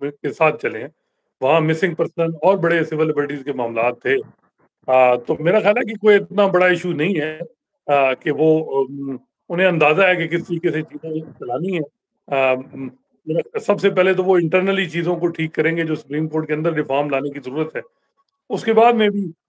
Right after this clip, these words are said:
अ, जो है, वो दूसरी तरफ जाए। लेकिन ये बात जो है कि election, आ,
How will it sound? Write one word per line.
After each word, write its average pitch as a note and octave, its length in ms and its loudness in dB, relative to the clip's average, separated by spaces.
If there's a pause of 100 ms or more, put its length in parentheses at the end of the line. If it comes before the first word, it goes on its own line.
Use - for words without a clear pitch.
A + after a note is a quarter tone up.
(140)
अ, D#3 80 4
जो D3+ 120 2
है, E3+ 60 6
वो F3 140 2
दूसरी D#3+ 220 -4
तरफ E3 180 0
जाए। E3+ 240 0 (400)
लेकिन E3+ 220 0
ये G3 140 2
बात G3+ 260 6
जो F#3 180 2
है F3 180 2
कि E3+ 120 -2
election, F3+ 540 0 (380)
आ, D3+ 320 4